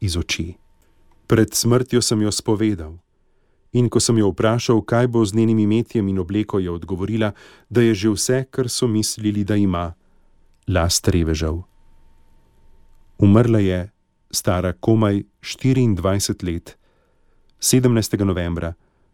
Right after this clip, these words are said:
dvanajsto enaintrideset. Na njenem grobu so se že naslednji dan po pogrebu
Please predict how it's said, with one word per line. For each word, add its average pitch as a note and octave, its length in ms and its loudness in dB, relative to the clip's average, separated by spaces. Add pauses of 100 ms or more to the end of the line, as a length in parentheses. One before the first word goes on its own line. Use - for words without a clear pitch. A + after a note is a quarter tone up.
(180)
dvanajsto F2 500 -2
enaintrideset. E2+ 920 -2 (1000)
Na A2 100 4
njenem B2+ 320 2
grobu A2 380 -2
so A2 140 -6
se G2+ 120 -6
že F#2+ 140 -4
naslednji A2 460 -2
dan G#2 400 0
po - 140 -10
pogrebu G2 540 0